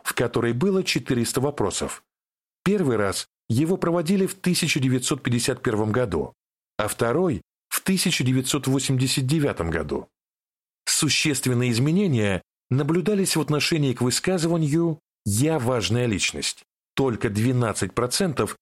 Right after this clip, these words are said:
согласились с этим утверждением в тысяча девятьсот пятьдесят первом году – в то время как в тысяча девятьсот восемьдесят девятом году число таких людей возросло до восьмидесяти процентов.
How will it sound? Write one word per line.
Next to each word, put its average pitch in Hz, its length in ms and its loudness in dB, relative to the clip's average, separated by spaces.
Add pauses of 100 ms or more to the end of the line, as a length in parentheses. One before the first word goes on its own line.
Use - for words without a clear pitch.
(100)
согласились 160 760 0
с - 120 0
этим 131 180 0
утверждением 127 760 0
в - 100 -6
тысяча 165 440 0
девятьсот 123 440 0
пятьдесят 123 440 0
первом 113 300 0
году – 101 420 -2 (680)
в - 120 -6
то 143 160 2
время 131 340 0
как 135 160 -2
в - 60 -6
тысяча 131 380 0
девятьсот 127 420 0
восемьдесят 131 560 0
девятом 139 460 0
году 90 380 0 (200)
число 151 420 0
таких 131 320 -2
людей 135 320 2
возросло 147 720 0
до 120 300 0
восьмидесяти 127 580 0
процентов. - 720 -4